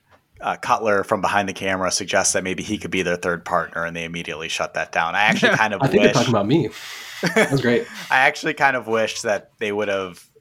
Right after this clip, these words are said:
Speaker 1: that they, and maybe they will end up doing this, but have him come out where you think that it's him,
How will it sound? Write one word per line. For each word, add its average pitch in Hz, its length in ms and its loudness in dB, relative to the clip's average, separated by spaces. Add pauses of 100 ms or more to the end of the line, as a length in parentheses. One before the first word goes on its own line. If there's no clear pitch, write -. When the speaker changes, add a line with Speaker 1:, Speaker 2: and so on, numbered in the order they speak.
(120)
Speaker 1:
that 123 160 2
they, 104 260 0 (180)
and 123 160 -2
maybe 139 220 4
they 107 160 4
will 123 200 6
end 92 120 2
up 87 80 -8
doing 90 240 -8
this, 85 180 -4
but 90 220 -8 (300)
have 117 220 2
him 113 160 -8
come 104 180 -4
out 92 260 4
where 95 100 -4
you 87 140 -10
think - 280 -4
that 90 140 -2
it's - 160 -2
him, 80 340 -4